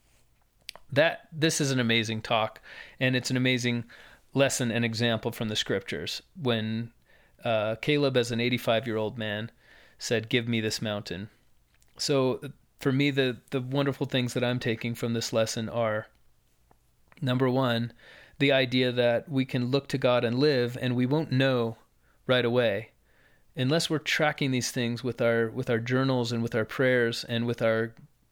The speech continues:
uh, not only our prayers of supplication, but our prayers of gratitude. Unless, unless we're paying attention, we won't know all the ways in which God is intervening in our lives. And instead of being grateful for the manna that is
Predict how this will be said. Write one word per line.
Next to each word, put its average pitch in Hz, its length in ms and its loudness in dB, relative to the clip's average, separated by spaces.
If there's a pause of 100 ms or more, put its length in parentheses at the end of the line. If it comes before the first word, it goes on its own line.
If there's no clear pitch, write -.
(160)
uh, 127 160 -4
not 139 220 0
only 151 200 0
our 117 100 0
prayers 131 420 0
of 110 120 -2
supplication, 131 680 -4
but 117 100 -2
our 113 80 0
prayers 131 320 -2
of 110 140 -6
gratitude. 110 680 0 (880)
Unless, 143 360 0 (100)
unless 143 340 -2
we're 131 540 0
paying 151 240 -2
attention, 113 640 -4
we 135 100 0
won't 160 240 0
know 127 360 2
all 120 120 2
the 117 80 -2
ways 113 320 0
in 117 120 -6
which 113 240 -6
God 110 280 0
is 113 220 -10
intervening 120 500 -4
in 107 100 -6
our 107 140 -6
lives. 113 580 -4 (600)
And 123 380 0
instead 139 480 0
of 131 200 0
being 123 220 -2
grateful 139 420 -2
for - 140 -4
the 117 120 0
manna 127 420 2
that 117 180 0
is 110 240 -4